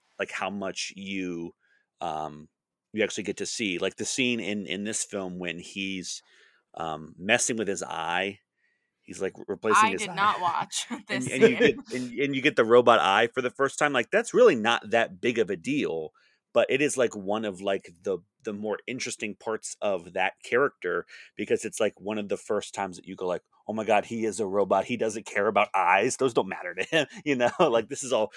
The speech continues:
Speaker 1: prosthetics for the, for the, for the machine and stuff. Um, that is really just a, a, a one minute bit with some pretty s-, simple makeup stuff. Um,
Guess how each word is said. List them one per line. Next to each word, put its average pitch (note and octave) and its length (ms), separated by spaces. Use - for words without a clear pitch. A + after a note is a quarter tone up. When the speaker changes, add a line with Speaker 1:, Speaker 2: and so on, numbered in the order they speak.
Speaker 1:
prosthetics A2 540
for A#2 160
the, G#2 100
for - 180
the, G#2 300
for - 100
the G2+ 120
machine G2+ 360
and G#2 120
stuff. F#2 300
Um, F2+ 340
that B2+ 140
is B2+ 160
really D3+ 280
just C3+ 300
a, C3+ 140
a, G#2 60
a A2 280
one A2 360
minute G#2+ 320
bit A#2+ 220
with E2+ 160
some G#2+ 460
pretty C#3 220
s-, G#2 120
simple A#2 640
makeup G#2+ 420
stuff. - 500
Um, F2 440